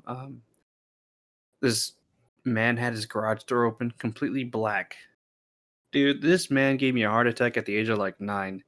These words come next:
It was me and my sister and probably, like, my neighborhood friends, and we go up to the driveway,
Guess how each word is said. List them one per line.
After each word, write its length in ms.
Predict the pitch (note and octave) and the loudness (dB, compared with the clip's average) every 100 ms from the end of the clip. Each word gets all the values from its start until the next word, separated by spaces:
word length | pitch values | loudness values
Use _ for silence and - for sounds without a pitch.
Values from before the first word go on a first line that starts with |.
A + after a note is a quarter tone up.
| _ - _ _ _ _ - | _ -20 _ _ _ _ -10
It 60 | |
was 160 | A2+ A2 | -6 -2
me 80 | A#2+ | 0
and 60 | B2+ | 0
my 100 | A#2 | -2
sister 440 | A#2 A2+ - A2+ | -4 -6 0 0
and 180 | A2+ G#2+ | 0 0
probably, 220 | C#3+ D3+ | 0 4
like, 160 | C3 A2 | 2 2
my 100 | G#2+ | 0
neighborhood 340 | G#2+ A2+ G#2+ | 0 -2 -6
friends, 520 | - G#2+ A2 A#2+ - - _ _ _ _ _ - | -6 -4 -4 -6 -8 -16 _ _ _ _ _ -4
and 180 | A#2 G#2+ | -2 2
we 120 | A2+ | 0
go 220 | A#2 B2 | 4 6
up 200 | C3+ C#3+ | 6 4
to 120 | - | -2
the 120 | B2 A2+ | -2 -2
driveway, 600 | - A2+ D#3 C3+ G#2 | 0 2 2 2 0